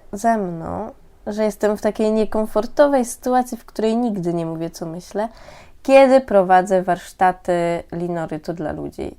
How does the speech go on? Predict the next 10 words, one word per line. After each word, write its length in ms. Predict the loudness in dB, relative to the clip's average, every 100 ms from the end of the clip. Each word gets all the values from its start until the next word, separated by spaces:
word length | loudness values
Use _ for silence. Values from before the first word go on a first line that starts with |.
| -8
I 280 | 0 2 4 2
od 180 | 0 -2
kilku 300 | -8 -2 2
lat 180 | 2
ja 80 | 2
przestałam 560 | -4 -8 0 2 2 0
to 140 | -6
robić, 520 | -6 -4 -4 -6 -12 -14
bo, 640 | -6 -2 0 0 0 -4 -10 -20 -20 _ _ _ -20 _ -10
bo 580 | -4 4 6 6 4